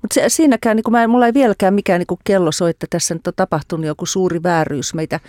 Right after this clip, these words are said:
kirkollisveron maksajia kohtaan, vaan niinku se on aivan luonnollista, että k-, kirkon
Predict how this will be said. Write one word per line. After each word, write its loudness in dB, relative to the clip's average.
kirkollisveron -2
maksajia -4
kohtaan, -8
vaan -6
niinku -6
se -2
on -2
aivan 4
luonnollista, 2
että -4
k-, -4
kirkon -4